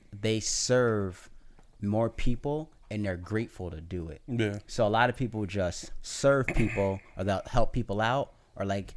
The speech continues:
Speaker 1: you know, they're doing something for the family, but they're doing it with a puss on their face. They're doing it like it's a burden, like, "Oh my God, I gotta cook food for my," you know, they gotta do all these things, like, it's a burden. But he said this man serves people more than anyone he knows and thinks and takes it as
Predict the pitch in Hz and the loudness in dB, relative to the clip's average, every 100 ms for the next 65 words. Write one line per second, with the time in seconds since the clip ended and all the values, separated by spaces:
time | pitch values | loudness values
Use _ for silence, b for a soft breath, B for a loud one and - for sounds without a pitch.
0 | b 104 101 95 82 113 127 120 117 110 | b -6 -4 -4 -4 0 0 0 -2 -2
1 | 110 95 120 127 107 104 95 95 120 113 | -4 -2 -2 -2 -4 -6 -6 -4 -2 -2
2 | 104 90 - - - 90 85 82 85 82 | -4 -6 -6 -6 -4 -6 -8 -10 -12 -14
3 | - - b b b - 101 123 120 107 | -14 -18 b b b -8 -2 0 0 0
4 | 101 95 98 95 87 101 92 85 85 98 | -2 -4 -8 -8 -4 -4 -4 -6 -8 -8
5 | 92 85 90 80 71 - 90 - 98 87 | -8 -6 -6 -6 -8 -10 -12 -10 -12 -10
6 | 85 85 80 78 107 92 101 107 107 127 | -12 -12 -12 -8 -4 -2 0 -2 0 2
7 | 131 120 - 117 90 90 - 98 113 117 | 2 0 -2 -4 -4 -6 -8 -6 -4 -4
8 | 95 90 - b b - 101 - 92 101 | -6 -10 -14 b b -6 -4 -2 -2 0
9 | 147 120 98 90 82 85 b b b - | 0 0 -2 -2 -6 -10 b b b -8
10 | - 123 127 120 139 120 113 117 98 - | 0 2 2 -2 -4 -2 -2 -2 -2 -4
11 | 123 117 110 117 107 104 120 139 - - | -4 -4 -4 -4 -4 -4 -4 -8 -10 -16
12 | - 113 104 - 117 110 - - 104 - | -12 -8 -8 -6 -6 -6 -8 -8 -8 -4
13 | 123 - 110 104 95 90 | -4 -2 -2 0 -2 -6